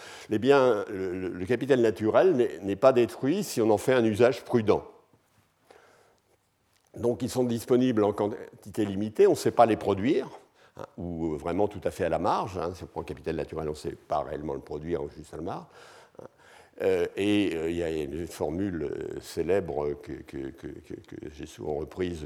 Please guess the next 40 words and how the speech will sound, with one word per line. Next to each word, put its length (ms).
que 100
je 120
crois 160
qui 100
est 60
due 160
à 20
Joe 180
Stiglitz, 460
hein, « 120
Nous 100
n'avons 200
qu'une 200
planète ». 640
On 100
sait 160
pas, 100
jusqu'à 600
nouvel 320
ordre, 160
on 20
ne 60
sait 120
pas 140
fabriquer 460
de 40
planète 320
artificielle 680
qui 100
nous 80
permettrait 480
d'aller 300
ailleurs 420
si 260
on, 380
si 120
on 80
avait 160
des 140
difficultés. 640